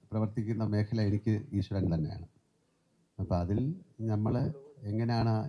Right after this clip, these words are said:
ഈശ്വരനെ കാണുന്ന ഒരു പ്രാർത്ഥന പോലെയാണ്. അപ്പം അതിൻ്റെ ഒരു ഫലമായിട്ട് ഞാൻ അതിനെ കാണുന്നു. അപ്പം അതുകൊണ്ടാണ് ഒരു ഈശ്വരൻ തന്ന അവാർഡെന്ന് പറഞ്ഞത്. എല്ലാ വർഷവും നല്ലതാണ്. ഇങ്ങനെ രണ്ടായിരത്തി ഇരുപത്തിയഞ്ച് എന്നൊരു വർഷമില്ല.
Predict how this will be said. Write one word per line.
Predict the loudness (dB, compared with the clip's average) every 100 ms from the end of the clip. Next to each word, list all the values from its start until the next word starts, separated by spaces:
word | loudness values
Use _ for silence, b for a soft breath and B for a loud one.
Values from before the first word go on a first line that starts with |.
| -4
ഈശ്വരനെ | -4 -2 0 0 4
കാണുന്ന | 4 4 2 0 -6 _ _ _ _ _
ഒരു | -2 4
പ്രാർത്ഥന | 4 8 10 10
പോലെയാണ്. | 10 6 0 -10 -14 -20 -14
അപ്പം | -6 -4
അതിൻ്റെ | -2 2 2
ഒരു | 6
ഫലമായിട്ട് | 8 8 8 8 6 6
ഞാൻ | 6
അതിനെ | 6 4 0
കാണുന്നു. | -2 -4 -8 _ _ _ _ _ _ _ -14 -8
അപ്പം | 0 0
അതുകൊണ്ടാണ് | 2 0 2 2 2 4
ഒരു | 2
ഈശ്വരൻ | 4 2 4 4
തന്ന | 4
അവാർഡെന്ന് | 6 6 8 8
പറഞ്ഞത്. | 6 2 -8 -18 _ _ -20 -20 -6 0
എല്ലാ | 4 4
വർഷവും | 4 4 4 6
നല്ലതാണ്. | 6 6 6 6 6 2 -4 _ _ _ -2 6 8 8 6 4 -2 B B -2
ഇങ്ങനെ | 2 6
രണ്ടായിരത്തി | 6 6 6 4
ഇരുപത്തിയഞ്ച് | 4 6 8 8 8
എന്നൊരു | 6 6
വർഷമില്ല. | 4 4 2